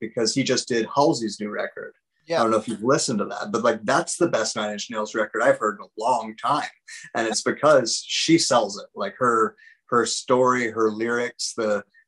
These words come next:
Speaker 1: her voice, she's got that quality to her voice, and then it's like, you know, the Fragile behind her, you know, something like, it sounds very similar to something like what he was writing around the Fragile time.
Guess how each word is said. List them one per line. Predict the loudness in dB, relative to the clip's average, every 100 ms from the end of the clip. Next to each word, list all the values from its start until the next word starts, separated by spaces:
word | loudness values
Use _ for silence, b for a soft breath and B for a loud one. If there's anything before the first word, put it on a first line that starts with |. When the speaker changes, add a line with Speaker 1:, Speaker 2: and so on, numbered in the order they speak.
| -2
Speaker 1:
her | 2 2
voice, | 4 4 4 2
she's | -6 -6 -6 0
got | 2 0 -2
that | -2 -2
quality | 0 2 2 0 -2
to | -6
her | -2 0
voice, | 2 2 0 -2 -10 B B B
and | -2 2 4
then | 4
it's | 4 0 2
like, | 2 2 -4 _ _ -20 -8
you | -4
know, | -4 -6 _ _ _ _
the | -14 -2 -2
Fragile | 0 0 4 4 4 4 4 2
behind | -2 -2 -2 -2
her, | -4 -8 -6
you | -2
know, | 2 2 2
something | 0 2 2 2 0
like, | 0 -4 _
it | -4 -4 -2
sounds | 0 4 4 2
very | 0
similar | 0 -2 0 0 -2
to | -6
something | -4 -4 -4 -4
like | -6 _
what | -6 0
he | 0
was | -2 0
writing | 0 2
around | 0 0
the | -2
Fragile | -2 0 0 0 -2 -4
time. | -10 -16 -18